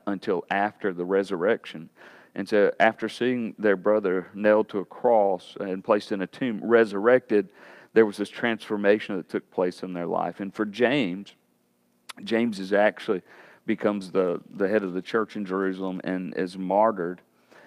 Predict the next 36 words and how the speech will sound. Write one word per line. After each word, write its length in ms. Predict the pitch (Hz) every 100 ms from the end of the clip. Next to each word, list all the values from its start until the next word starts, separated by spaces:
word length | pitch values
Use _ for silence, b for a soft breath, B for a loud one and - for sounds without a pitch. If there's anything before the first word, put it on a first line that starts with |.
| b -
uh, 320 | 95 90 87
for, 520 | - 107 101 98 92 101 -
um, 460 | 98 95 92 92 - _
for 180 | 101 98
his 120 | 90
belief 460 | 95 92 110 117
in 80 | 95
the 100 | 95
Lord 280 | 92 92 92
Jesus 420 | 92 92 90 85
Christ. 400 | - 113 87 - B B B B B -
And 180 | 92 92
so, 360 | - 95 92
uh, 260 | 92 92 92
just 240 | 107 101 -
ev-, 240 | 120 113
more 320 | 120 123 113 101
evidence 480 | 101 98 87 80
we 140 | 98 90
have 400 | 95 90 87 87
for 100 | 101
the 100 | 92
resurrection 760 | 98 98 92 90 95 - 90
having 280 | 87 92 82
taken 400 | - 95 87 80
place, 560 | - 101 92 85 85 - -
uh, 220 | 92 85 87
verified, 800 | 104 113 107 - 92 85 82 - B B B B
uh, 80 | -
by 160 | 95 98
the 200 | 92 98
actions 480 | 104 80 - 90 90
and 100 | 92
transformations 960 | 107 101 - 90 92 90 - 82 78
of 100 | -
people. 400 | - 82 - -